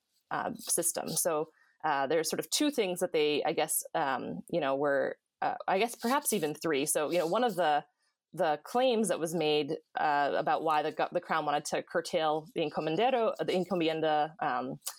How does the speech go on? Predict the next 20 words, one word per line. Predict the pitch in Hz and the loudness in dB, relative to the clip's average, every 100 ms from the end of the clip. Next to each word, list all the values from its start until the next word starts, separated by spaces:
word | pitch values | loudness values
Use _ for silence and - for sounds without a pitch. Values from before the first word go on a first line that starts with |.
| - - | -4 -2
and, | 180 - | 0 0
and | 175 | 0
in | 156 | -2
turn | 160 - 170 165 | -2 0 0 0
cur-, | 160 208 | 0 -2
curtail | - 196 - 180 | 0 -2 0 0
the | 160 - | 0 -2
power | 170 160 | 0 2
of | |
encomenderos, | 156 156 160 151 190 185 180 | 0 -2 -4 0 2 2 0
I | 143 | 0
guess, | 147 151 - - _ _ _ | 0 0 -4 -12 _ _ _
was | 190 180 | 0 0
because | 185 202 175 | 0 0 0
of | 151 | 0
the | 156 143 139 - | 2 4 2 0
exploitation | - - 165 175 175 | -2 -2 -2 0 -2
of | |
the | 147 | -2
indigenous, | 147 208 202 - - | -2 0 -2 -2 -4